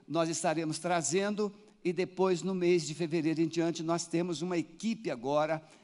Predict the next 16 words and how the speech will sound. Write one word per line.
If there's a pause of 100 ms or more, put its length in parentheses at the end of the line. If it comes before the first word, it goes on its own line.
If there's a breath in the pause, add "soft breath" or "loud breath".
(120)
que
estará, (160)
estará
ministrando
nos
cultos
de
libertação. (240)
Nós
teremos,
teremos
três
áreas: (320 loud breath)
área
de
pregação,